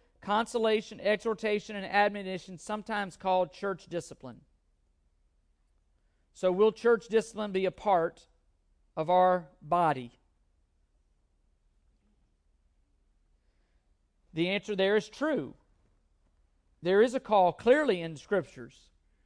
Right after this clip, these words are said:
for church discipline. Matthew eighteen, First Corinthians five, certainly not a fun part of leading a church or, or, or being a part of a church, but, but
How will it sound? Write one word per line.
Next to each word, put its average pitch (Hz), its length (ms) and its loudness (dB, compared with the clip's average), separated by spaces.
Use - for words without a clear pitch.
for 180 140 -8
church 202 300 -4
discipline. 165 360 -6
Matthew 196 380 0
eighteen, 226 500 -2
First 196 260 -4
Corinthians 202 460 -8
five, 220 480 6
certainly 226 320 0
not 196 220 4
a 196 80 2
fun 220 420 0
part 220 480 6
of 196 180 2
leading 220 300 0
a 214 60 -4
church 240 480 4
or, 190 240 2
or, 190 340 8
or 180 120 -2
being 208 220 -2
a 196 60 -2
part 220 260 6
of 202 60 -2
a 202 40 -4
church, 226 480 0
but, 190 320 2
but 202 220 0